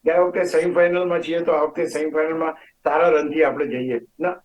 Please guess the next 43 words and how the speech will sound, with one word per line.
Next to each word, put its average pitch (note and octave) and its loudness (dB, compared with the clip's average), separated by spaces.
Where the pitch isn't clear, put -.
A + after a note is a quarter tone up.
તમારે F#3 4
ચેમ્પિયન A#3 4
બનવું C3 -2
છે. - -2
ચેમ્પિયન G3+ 0
બનાવી G#3 0
શકાય G3+ -2
એવી G#3 0
ટીમ A#3+ -4
તો A#4+ 2
સપને B3 0
તમે C4 2
બ-, A3 2
બનાવી G#3 0
ના D#3+ 2
શકો A#2+ -4
કે E3+ -4
આ F3 0
ચેમ્પિયન F3 -2
જ - -8
બનાવશે. C#3 -2
તમે D#3 2
ઓગણીસો G3+ 0
ત્યાસી E3 0
ની A3+ 0
વર્લ્ડ G#3 0
કપની A3 -4
ટીમ A3+ -4
હતી, A3+ -2
એમાં A3+ 0
પણ A#3 2
તમે, A3+ -2
અ, - -4
નહોતા F#3 2
કહી F#3+ 0
શકાય E3+ 2
કે E3+ 0
આ D3+ 0
ટીમ F3+ -6
ચેમ્પિયન E3+ -2
બનાવશે F3+ -2
કે - -6
નહીં. - -6